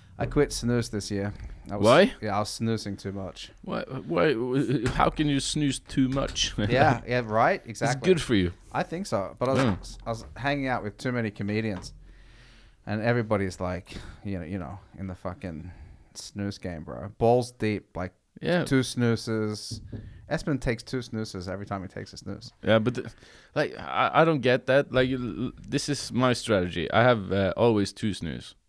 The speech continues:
Speaker 2: I have this one, is, uh, which is, I, I think is the strongest snooze. It gives me a really kick. But I also have this one, which is, uh, which is, like, basically not snooze. <laughs> It's, like, weak as shit.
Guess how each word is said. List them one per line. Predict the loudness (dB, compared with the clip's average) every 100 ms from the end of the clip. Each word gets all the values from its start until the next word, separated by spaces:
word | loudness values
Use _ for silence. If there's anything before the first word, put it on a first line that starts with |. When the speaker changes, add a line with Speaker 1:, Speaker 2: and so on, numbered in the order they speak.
| _ -20 -20 _
Speaker 2:
I | -2
have | 0 2
this | 2 2
one, | 2 2 0 _ _ _ -2
is, | -2 -2 -6 0
uh, | 2
which | 2 2
is, | 0 4
I, | 4 4 2
I |
think | 2 0
is | 0 -4
the |
strongest | -4 0 0 0 -2
snooze. | -2 -2 -2
It | -6 0
gives | 0 0 -4
me | 0
a | 2
really | 4 2
kick. | 2 0 0 -4 -20 _ _ _ _ _ -20 -10 4
But | 8 10
I |
also | 10 8 8 4
have | 4
this | 2 0
one, | -2 2
which | 2 2
is, | -2 -2 -2
uh, | 0 2
which | 0 -2 -2
is, | -2
like, | -2 -2 -4 -20 _ _ _ _ -6
basically | 0 2 2 0 2
not | 2 2 0
snooze. | -4 -4 -6 -6 -4
<laughs> | -2 0
It's, | -2 -2 -2
like, | -4 -4
weak | -4 -4 -4
as | -6
shit. | -2 0 -2